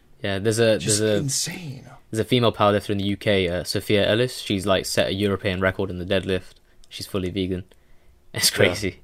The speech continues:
Speaker 1: Like, I've met her. She's amazing. Like, yeah.
Speaker 2: Yeah, there's, uh, it, and there's still people who just, uh, they, they don't, either don't know still or they're just turning a blind eye to it. Uh,
Speaker 1: Mm.
Speaker 2: because you just cannot make the argument that, uh, if you're vegan, you can't be an amazing athlete at this point. It just, there's no,
Speaker 1: Yeah.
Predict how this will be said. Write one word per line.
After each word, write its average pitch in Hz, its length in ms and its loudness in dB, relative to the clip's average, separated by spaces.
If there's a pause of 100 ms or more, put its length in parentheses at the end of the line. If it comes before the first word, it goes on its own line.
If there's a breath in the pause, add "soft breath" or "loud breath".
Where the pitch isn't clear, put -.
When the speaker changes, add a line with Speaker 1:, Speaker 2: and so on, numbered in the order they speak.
Speaker 1:
Like, 95 240 -4
I've 98 100 -2
met 98 160 0
her. 82 120 0
She's 90 160 0
amazing. 87 400 -6 (760 soft breath)
Like, 87 200 -2 (180)
yeah. 90 140 -6
Speaker 2:
Yeah, 120 160 10
there's, 123 280 6
uh, 113 340 4
it, 131 240 2
and 123 100 2
there's 127 140 2
still 151 100 2
people 135 260 2
who 120 140 4
just, 107 320 -2
uh, 95 320 2 (560)
they, 127 200 0 (500)
they 139 140 4
don't, 175 120 10
either 175 140 8
don't 127 360 4
know 127 260 0
still 170 340 -4
or 151 100 -2
they're 110 80 2
just 104 160 -4
turning 107 180 -4
a 95 60 -2
blind 92 260 -2
eye 87 180 0
to 85 200 -4
it. - 160 -4 (360 loud breath)
Uh, 87 260 0
Speaker 1:
Mm. - 40 -10
Speaker 2:
because 104 300 -2
you 143 260 -2
just - 280 -4
cannot 117 460 2
make 95 200 -4
the 95 160 -6
argument 85 480 -4
that, 82 240 -2
uh, 71 220 -4 (340 loud breath)
if - 160 -4
you're 104 100 -4
vegan, 92 300 -4
you 92 100 -4
can't 92 300 -6
be 95 100 -2
an 90 60 -4
amazing 85 300 -6
athlete - 320 -10
at - 60 -14
this - 160 -12
point. - 300 -16
It 107 120 -4
just, - 220 -6
there's 110 200 0
no, 117 480 4
Speaker 1:
Yeah. 95 140 0